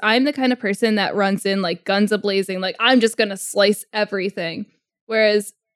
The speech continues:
Breath of the Wild made me analyze each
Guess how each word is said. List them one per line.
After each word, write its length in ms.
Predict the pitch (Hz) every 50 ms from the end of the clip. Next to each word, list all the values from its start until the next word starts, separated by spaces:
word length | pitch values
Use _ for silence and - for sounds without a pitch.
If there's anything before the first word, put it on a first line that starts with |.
| _ _ _ _ _ _ _ _ _ _ _ _ _ _ _ _ _ _ _ _ _ _
Breath 220 | - 220 196 190 -
of 80 | 202
the 100 | 190 196
Wild 460 | 202 214 240 254 254 226 214 208 214 208
made 220 | 208 196 190 190
me 380 | 190 190 185 185 180 170 - _ _ _
analyze 720 | - 220 220 220 220 208 196 185 180 180 185 185 185 - - _ _ _ _
each 460 | - 254 247 202 - - - - -